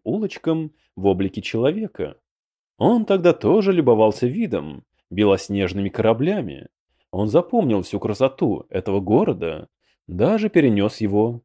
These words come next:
на полотно. Нынешний пейзаж тоже достоин полотна. В рассветных лучах сверкало море, на волнах танцевали корабли,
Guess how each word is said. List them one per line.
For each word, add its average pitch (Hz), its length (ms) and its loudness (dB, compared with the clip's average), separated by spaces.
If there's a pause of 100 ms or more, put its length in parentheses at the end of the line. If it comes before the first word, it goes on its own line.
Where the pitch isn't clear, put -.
на 92 100 -8
полотно. 95 640 -6 (800)
Нынешний 196 560 0
пейзаж 104 720 -2 (280)
тоже 226 340 2
достоин 107 460 2
полотна. 113 640 -2 (640)
В 90 60 -6
рассветных 220 540 -2
лучах 175 340 2
сверкало 98 460 0
море, 110 520 -2 (400)
на 95 140 0
волнах 95 580 0
танцевали 101 480 2
корабли, 151 720 -4